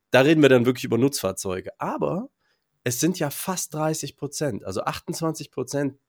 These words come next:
der Autos in Deutschland sind, Stand Januar vierundzwanzig, äh,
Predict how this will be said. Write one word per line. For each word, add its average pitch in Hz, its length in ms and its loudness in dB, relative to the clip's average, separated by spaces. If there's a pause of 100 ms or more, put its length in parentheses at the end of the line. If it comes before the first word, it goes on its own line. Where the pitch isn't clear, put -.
der 110 320 -4 (100)
Autos 143 440 -2
in 104 160 -8
Deutschland 110 760 -4 (480)
sind, 120 600 -2 (500)
Stand 127 460 -4
Januar 107 380 4
vierundzwanzig, 127 760 -4 (500)
äh, 135 400 -2